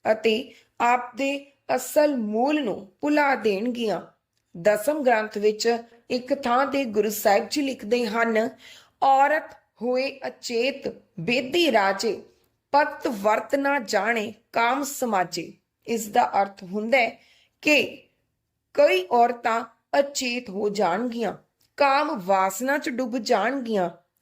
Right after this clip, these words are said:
ਉਹ ਆਪਣਾ ਪਤੀ ਧਰਮ ਨਹੀਂ ਜਾਣ ਸਕਣਗੀਆਂ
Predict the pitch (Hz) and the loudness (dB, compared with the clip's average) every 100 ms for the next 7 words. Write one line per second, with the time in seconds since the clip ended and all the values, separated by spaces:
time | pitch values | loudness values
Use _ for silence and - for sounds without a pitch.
0 | - 233 247 269 277 233 220 - 254 214 | 2 4 6 4 4 0 0 0 0 0
1 | - - _ _ - 226 226 240 254 - | -4 -16 _ _ 2 2 2 -6 -8 2
2 | 262 202 240 - _ _ 208 220 254 277 | 4 4 0 -10 _ _ -6 -2 0 0
3 | 330 240 220 202 226 208 214 196 233 277 | -4 0 2 2 -2 -2 -2 -2 -2 -4
4 | 240 226 | -4 -4